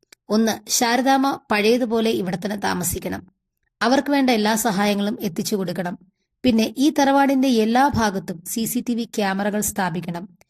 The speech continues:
ശാരദാമ്മയെ ആര് കാണാൻ വന്നാലും അവർ തമ്മിലുള്ള സംസാരം, അവരുടെ പെരുമാറ്റം എല്ലാം ശ്രദ്ധയോടെ വീക്ഷിക്കണം. ഉറപ്പായും അവൾ അവളുടെ മുത്തശ്ശിയെ തേടി വരും. കാത്തിരിക്കാം നമുക്ക്." മനസ്സിൽ കൂടുതൽ തന്ത്രങ്ങൾ മെനഞ്ഞുകൊണ്ട് ഇനിയും അവിടെ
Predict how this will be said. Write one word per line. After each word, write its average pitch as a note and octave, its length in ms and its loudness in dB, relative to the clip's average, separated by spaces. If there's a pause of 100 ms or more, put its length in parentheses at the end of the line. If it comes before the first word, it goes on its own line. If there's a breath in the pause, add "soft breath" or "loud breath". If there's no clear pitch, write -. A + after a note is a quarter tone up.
(220 soft breath)
ശാരദാമ്മയെ C#4 680 4
ആര് B3 340 2
കാണാൻ G#3 320 0
വന്നാലും F3+ 440 -4 (120)
അവർ G#3+ 200 2
തമ്മിലുള്ള A3+ 340 -2
സംസാരം, F#3 580 -4 (140)
അവരുടെ F#3+ 200 -2 (100)
പെരുമാറ്റം G3+ 480 -2 (160)
എല്ലാം G#3 340 0
ശ്രദ്ധയോടെ G#3+ 680 0
വീക്ഷിക്കണം. F#3 600 -4 (540 soft breath)
ഉറപ്പായും D4 540 4
അവൾ G#3 260 0 (100)
അവളുടെ G3 220 -2
മുത്തശ്ശിയെ G3 480 -2
തേടി F#3 280 -4
വരും. E3+ 280 -8 (380)
കാത്തിരിക്കാം G3 480 -2
നമുക്ക്." E3 360 -6 (680)
മനസ്സിൽ B3 360 4
കൂടുതൽ B3+ 500 0
തന്ത്രങ്ങൾ A3 460 -2
മെനഞ്ഞുകൊണ്ട് F#3+ 640 -2 (340 soft breath)
ഇനിയും D4 420 6
അവിടെ G#3+ 280 0